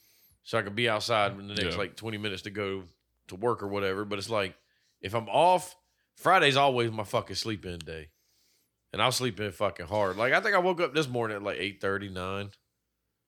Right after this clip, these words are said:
Speaker 1: That's, like, normal, but I stay up late, too. So it's not like I'm going to bed at
Speaker 2: True.
Speaker 1: ten and I'm
Speaker 2: Yeah.
Speaker 1: sleeping till eight thirty.
Speaker 2: The weekdays, I would always wake up at five. Weekend, I always woke up at eight.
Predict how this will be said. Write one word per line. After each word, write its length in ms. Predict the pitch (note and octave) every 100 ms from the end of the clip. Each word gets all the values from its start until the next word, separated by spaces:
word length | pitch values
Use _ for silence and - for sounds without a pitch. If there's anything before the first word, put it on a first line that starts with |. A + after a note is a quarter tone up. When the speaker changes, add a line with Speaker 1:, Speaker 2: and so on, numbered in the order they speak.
| -
Speaker 1:
That's, 160 | B2+
like, 160 | D3+ B2
normal, 600 | A2+ B2 C#3+ D3+ D#3+ D3 _ _ _ _
but 200 | C3 C#3+
I 120 | B2+ C#3
stay 260 | - B2+
up 160 | D3 G#2
late, 240 | G2+ F2+
too. 240 | - A2 F2
So 200 | G#2 G2
it's 100 | G2
not 160 | C3
like 200 | A#2+ A#2
I'm 120 | G#2 A#2
going 180 | A#2+
to 60 | A2
bed 200 | A2+ A2
at 120 | G2+ - _ _
Speaker 2:
True. 320 | - B2 G#2 G2
Speaker 1:
ten 520 | D3+ D#3+ A2+ A2 G#2+ _ _ _ _ _ _
and 80 | -
I'm 60 | B2+
Speaker 2:
Yeah. 80 | A#2
Speaker 1:
sleeping 180 | D#3
till 140 | C#3 C#3+
eight 180 | C#3+ C3+
thirty. 380 | D3+ A#2 F#2+ E2+ _ - _ _ _ _ _ _ _ _ _ -
Speaker 2:
The 80 |
weekdays, 560 | A2 D3 D3+ C3 C3 A#2
I 40 |
would 80 | A2
always 200 | A2 G#2+
wake 220 | G#2+ G#2+ G#2
up 100 | F#2
at 140 | F2
five. 680 | - G#2+ G2+ G2+ G2 F#2 F#2+
Weekend, 480 | G#2 F#2+ F#2+ F#2+
I 40 | F#2
always 220 | F#2 F2+
woke 180 | G2 F2
up 80 | F2
at 100 | E2
eight. 260 | E2+ E2